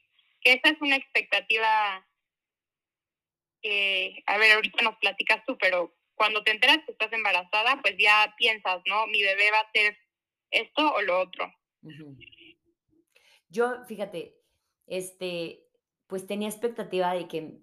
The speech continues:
Speaker 2: toda la vida como que pensé, "Ay, qué padre que mi hijo sea niño", ¿no?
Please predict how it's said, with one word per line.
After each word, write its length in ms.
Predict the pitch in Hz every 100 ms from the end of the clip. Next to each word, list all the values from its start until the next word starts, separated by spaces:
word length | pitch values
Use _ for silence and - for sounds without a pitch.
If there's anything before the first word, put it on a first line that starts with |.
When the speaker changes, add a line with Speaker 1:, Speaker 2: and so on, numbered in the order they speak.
| -
Speaker 2:
toda 180 | 156
la 100 | 208
vida 240 | 175 156 156
como 180 | 156 139
que 80 |
pensé, 280 | 143 147 147
"Ay, 100 | 165
qué 100 | 170 196
padre 340 | - 190 185
que 100 | 180
mi 200 | 160 156
hijo 200 | 143 156
sea 180 | 151 147
niño", 320 | 151 147 120
¿no? 300 | 123 151 _